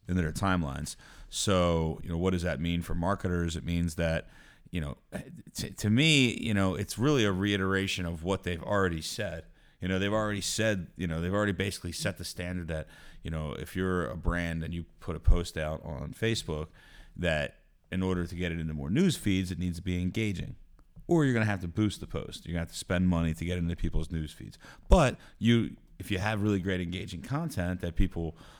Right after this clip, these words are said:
like, share, comment on, it will then trigger it as engaging content relevant to your audience and put it into more news feeds.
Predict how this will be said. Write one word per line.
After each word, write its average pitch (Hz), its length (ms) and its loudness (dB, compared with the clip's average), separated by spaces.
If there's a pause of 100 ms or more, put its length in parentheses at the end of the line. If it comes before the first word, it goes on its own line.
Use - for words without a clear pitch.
like, 87 460 0 (300)
share, 90 460 6 (120)
comment 127 420 2
on, 85 260 -2 (220)
it 92 180 -2
will 87 300 4
then 87 180 2
trigger 90 380 0
it 85 220 -2 (200)
as 80 360 -6
engaging 87 580 -2
content 92 460 -2
relevant 85 420 -2
to 101 80 -2
your 98 180 2
audience 82 360 0
and 80 80 -4
put 82 140 -4
it 78 60 -4
into 80 140 -2
more 80 180 0
news 120 240 6
feeds. - 320 -4